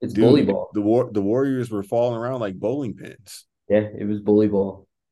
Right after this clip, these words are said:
Speaker 2: Draymond was so mad, and it was just because it's like, dog, you're, you're overpowered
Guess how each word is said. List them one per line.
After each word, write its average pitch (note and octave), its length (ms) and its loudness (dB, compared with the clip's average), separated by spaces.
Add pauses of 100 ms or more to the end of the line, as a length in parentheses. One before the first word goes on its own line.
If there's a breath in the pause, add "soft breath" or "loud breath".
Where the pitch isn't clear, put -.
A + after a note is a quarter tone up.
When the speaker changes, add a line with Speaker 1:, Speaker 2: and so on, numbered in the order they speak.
(120)
Speaker 2:
Draymond B2 640 2
was A2+ 160 -2
so B2 180 -2
mad, A#2+ 460 -6 (680)
and A#2 140 0
it B2 60 4
was A2 180 0
just B2 240 -4
because C#3 480 -2
it's A2 120 -14
like, A#2 200 -4
dog, F#2 360 -6
you're, G2 280 -4 (380)
you're F#2+ 460 -4
overpowered B2+ 960 -2